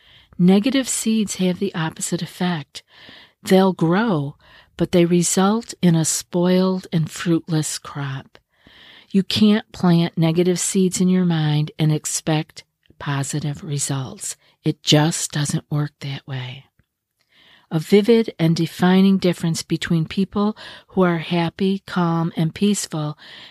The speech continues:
and those who aren't is the way they think. So much of our thinking keeps us in the anxious cycle. Successful people visualize their goals and take action to make them happen.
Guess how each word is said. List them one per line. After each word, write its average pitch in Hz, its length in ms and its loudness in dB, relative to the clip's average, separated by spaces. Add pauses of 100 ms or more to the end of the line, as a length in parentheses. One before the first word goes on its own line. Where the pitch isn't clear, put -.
(100)
and 190 180 6
those 196 320 4
who 180 220 -2
aren't 165 580 -2
is 180 160 -2
the 208 140 -2
way 165 340 0
they 160 220 -2
think. - 680 -4 (720)
So - 300 2
much 240 260 2
of 247 140 -2
our 214 140 0
thinking 190 580 0
keeps - 500 -2
us 147 220 -2
in 160 180 2
the 156 160 -2 (100)
anxious 170 480 0
cycle. 147 680 -6 (840)
Successful 202 760 0
people 185 520 -2 (100)
visualize 208 800 2
their 226 180 -2
goals 156 560 -4
and 165 120 0
take - 400 -4
action 190 540 0 (260)
to 190 120 0
make 175 260 4
them 180 200 0
happen. 143 600 -6